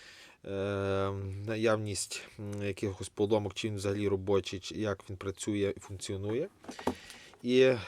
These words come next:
такий телефончик Дугі Валенсія. Так само, також ми перевіримо, м, цей телефончик. Е, зараз я, е, за межами відео трішки позаряджаю телефони, і ми розпочнемо після невеличкої паузи.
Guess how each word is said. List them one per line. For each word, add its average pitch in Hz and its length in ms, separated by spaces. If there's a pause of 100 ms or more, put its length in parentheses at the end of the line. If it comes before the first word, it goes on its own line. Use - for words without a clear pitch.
такий 123 220
телефончик 113 500
Дугі 117 380
Валенсія. 107 760 (680)
Так - 140
само, 123 300
також - 340
ми 120 100
перевіримо, 107 800 (240)
м, 101 340
цей 107 160
телефончик. 143 720 (1120)
Е, 113 160
зараз 131 280
я, 117 220 (120)
е, 110 240
за 110 360
межами 113 420
відео 104 320
трішки 107 540 (300)
позаряджаю 110 600
телефони, 165 600 (260)
і 120 260
ми 113 180
розпочнемо 123 600
після - 280
невеличкої 101 380
паузи. - 340